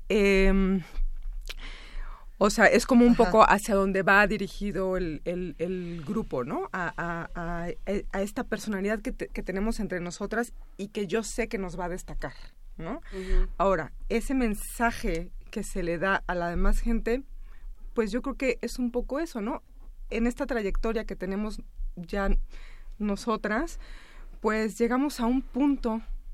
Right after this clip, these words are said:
Speaker 1: ¿no? Este, independientemente de, de, de, de en todos los campos en los que nos desarrollamos también, este, que si encuentras un punto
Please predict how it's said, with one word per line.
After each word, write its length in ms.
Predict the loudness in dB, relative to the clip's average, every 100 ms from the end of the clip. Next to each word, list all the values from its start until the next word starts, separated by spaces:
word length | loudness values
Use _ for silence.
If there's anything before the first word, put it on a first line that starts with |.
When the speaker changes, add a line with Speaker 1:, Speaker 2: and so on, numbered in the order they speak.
| -10
Speaker 1:
¿no? 240 | -8 -6 -8 -6 -6 -6 -4
Este, 520 | -4 -4 -4 -2 -2 -4 -6 -6
independientemente 840 | -4 -4 -4 -4 -2 -2 -2 -2
de, 160 | -4 -4
de, 260 | -6 -8 -8 -14 -10
de, 180 | -6 2 6 6 6 -2 -2 -6 -10 -10
de 500 | -6 -4 -4 -4 -4
en 140 | -6
todos 160 | -4 -4
los 120 | -4
campos 360 | -6 -6 -6 -8
en 100 | -8
los 160 | -10
que 100 | -10
nos 180 | -10 -10
desarrollamos 600 | -10 -8 -6 -4 -4 -4
también, 420 | -6 -6 -6 -8 -10 -16 -18 -18 -10 -2
este, 1000 | 0 0 -2 -2 2 2 2 0 -4 -20 -20 -6
que 120 | -4
si 160 | -2
encuentras 500 | -4 0 -2 0 -2
un 160 | 0 0
punto 540 | 0 0 0 -2 -2